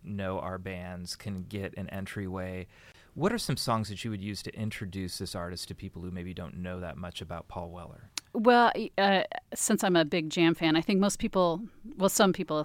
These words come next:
Speaker 2: if you listen to X M or something, you might know Town Called Malice, which, uh, gets played a, a lot in movies. It was in Billy Elliot, uh, which popped up in Sing Street a couple years ago. Uh, so I think people know Town Called Malice, which is on the Jam's last album, The Gift.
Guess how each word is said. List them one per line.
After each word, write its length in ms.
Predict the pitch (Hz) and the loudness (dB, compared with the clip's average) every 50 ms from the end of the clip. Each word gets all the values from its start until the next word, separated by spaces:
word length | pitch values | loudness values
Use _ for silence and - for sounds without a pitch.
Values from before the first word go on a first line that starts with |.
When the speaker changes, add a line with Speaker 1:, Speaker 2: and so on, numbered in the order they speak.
| - - | -2 -4
Speaker 2:
if 160 | 165 - - | -4 -2 0
you 100 | 180 160 | 0 2
listen 340 | 165 175 170 - - 160 156 | 2 2 2 6 6 6 6
to 360 | - - 151 147 143 143 - - | 6 4 2 2 2 2 0 -2
X 220 | - 156 - - - | -4 -4 -4 -2 0
M 160 | 151 147 143 | 2 2 2
or 60 | 143 | 2
something, 340 | - - 147 139 147 143 151 | 2 0 -2 0 2 4 4
you 60 | 151 | 6
might 200 | 156 151 143 - | 6 6 4 4
know 80 | 147 143 | 2 0
Town 280 | - - - 147 135 | 0 -2 -2 -2 -2
Called 220 | - - 143 139 135 | 0 -2 -2 0 0
Malice, 420 | 135 131 131 135 127 135 - - - | 0 0 0 -2 -4 -4 -6 -6 -6
which, 260 | - - - - - - | -6 -6 -6 -6 -6 -4
uh, 200 | 147 143 139 131 | -4 -4 -4 -6
gets 180 | 143 139 - - | -8 -10 -10 -10
played 300 | - - 160 143 135 131 | -6 -2 0 0 0 0
a, 160 | 127 120 110 | 0 0 0
a 40 | 143 | 2
lot 220 | 151 156 143 143 - | 4 4 4 4 4
in 160 | 143 139 147 | 4 2 4
movies. 440 | 151 147 143 139 143 139 135 131 - | 2 2 0 0 -2 -2 -2 -2 -4
It 40 | |
was 140 | - 147 - | -6 -4 -2
in 80 | 156 147 | -2 -2
Billy 340 | 147 143 139 151 151 147 - | -2 -2 -2 -2 -2 -2 0
Elliot, 440 | 147 143 143 143 139 139 135 - - - - - - - - - - - - | 0 0 0 0 0 -2 -2 -4 -8 -18 -20 -20 -20 -20 -20 -20 -18 -8 -4
uh, 360 | 160 151 139 131 127 131 131 123 - | -2 0 0 0 0 0 -2 -4 -6
which 200 | - 165 - - | -8 -8 -8 -8
popped 260 | - - 147 - - 143 | -2 -2 -2 -2 -2 -4
up 100 | 139 - | -2 -2
in 100 | 143 139 | -2 -2
Sing 260 | - - 156 147 147 | -2 -2 -2 -2 -2
Street 240 | - - 170 156 147 | -2 -4 -4 -6 -6
a 40 | |
couple 240 | - - 147 - 143 139 | -6 -8 -8 -6 -6 -6
years 180 | 139 143 - | -6 -6 -8
ago. 320 | - 147 139 135 135 143 - - - | -8 -6 -6 -6 -6 -6 -8 -10 -8
Uh, 280 | - 165 156 147 143 - | -6 -4 -4 -4 -4 -6
so 160 | - - - | -6 -2 -4
I 40 | 156 | -2
think 180 | - - 233 226 | 0 2 0 0
people 240 | - - 202 - 165 | 0 -2 0 2 4
know 380 | 160 151 156 156 156 160 160 | 4 6 6 6 6 4 2
Town 300 | 160 - - - 160 151 147 | 0 -2 0 2 2 2 2
Called 260 | - 147 135 143 - | 0 -2 -4 -4 -2
Malice, 500 | 151 139 143 147 160 175 190 - - - - - - - - - | -2 -2 0 0 0 0 -2 -4 -6 -10 -12 -14 -20 -20 -10 -4
which 180 | 175 160 - | -4 -4 -2
is 80 | 160 139 | -2 0
on 140 | 156 147 147 | 0 0 2
the 160 | 139 139 135 - | 0 0 -4 -4
Jam's 300 | - 165 139 135 135 - | -2 -2 0 0 -2 -2
last 260 | 131 135 135 - - | -2 -2 -2 -2 -4
album, 280 | 143 143 143 135 143 | -4 -2 -2 0 -2
The 100 | 139 - | -2 -2
Gift. 480 | 131 - - 135 139 151 - - - - | -6 -8 -4 -4 -4 -4 -4 -8 -16 -20